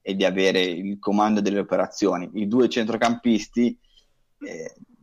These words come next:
sappiamo che Allegri non aveva, aveva sempre giocato con, eh, centrocampo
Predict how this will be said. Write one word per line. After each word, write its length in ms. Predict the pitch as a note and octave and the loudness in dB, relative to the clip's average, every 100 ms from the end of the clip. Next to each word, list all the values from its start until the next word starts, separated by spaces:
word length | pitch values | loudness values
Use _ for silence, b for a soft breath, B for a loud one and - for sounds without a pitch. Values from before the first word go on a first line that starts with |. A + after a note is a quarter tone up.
| _ | _
sappiamo 420 | - A2+ C#3+ C#3 | 0 2 4 2
che 140 | - | 4
Allegri 300 | A#2+ A#2+ C3 A#2+ | 4 4 2 0
non 120 | G#2+ | 0
aveva, 280 | G2+ G#2+ F#2 | 0 0 -2
aveva 280 | A2 A2 | -2 -2
sempre 360 | G#2 B2+ B2 A#2 | -2 -4 -6 -6
giocato 520 | A2 G2+ A2 G#2+ G#2 | -8 -2 0 0 -6
con, 360 | - G2+ G2 G2 | -6 -6 -6 -6
eh, 400 | F2+ F#2 F#2 G2+ | -8 -8 -8 -12
centrocampo 1040 | - G2+ G2+ G2 G2+ G2+ _ G2+ G2 E2+ | -12 -10 -8 -2 0 -2 _ 2 2 0